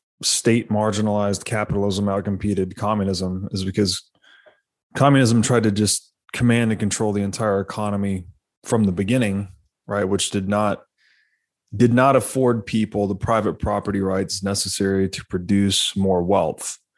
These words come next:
Whereas U S capitalism or democracy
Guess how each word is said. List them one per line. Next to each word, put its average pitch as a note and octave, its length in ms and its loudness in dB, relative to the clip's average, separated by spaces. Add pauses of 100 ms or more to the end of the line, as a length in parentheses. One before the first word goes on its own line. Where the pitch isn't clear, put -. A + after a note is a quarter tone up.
(580)
Whereas G2+ 560 2 (360)
U A2+ 320 4
S G#2+ 440 4 (100)
capitalism G2+ 600 -2
or F#2 60 -4
democracy F#2+ 880 -4